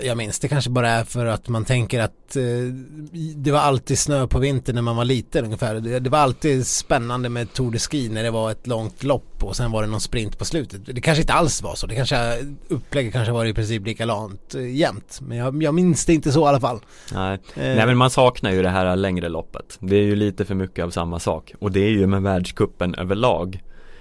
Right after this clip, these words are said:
Speaker 2: För jag menar, jag, nu när de tog bort skiathlon inför den här säsongen så känner man ju lite att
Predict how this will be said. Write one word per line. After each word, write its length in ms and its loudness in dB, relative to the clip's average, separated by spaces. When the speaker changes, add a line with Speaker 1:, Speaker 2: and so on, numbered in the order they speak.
Speaker 2:
För 80 4
jag 80 4
menar, 160 2
jag, 380 6
nu 220 0
när 120 2
de 240 0
tog 180 -4
bort 200 2
skiathlon 920 -4
inför 220 -2
den 100 -2
här 100 -4
säsongen 580 -6
så 580 2
känner 220 -2
man 120 0
ju 60 2
lite 140 0
att 160 -4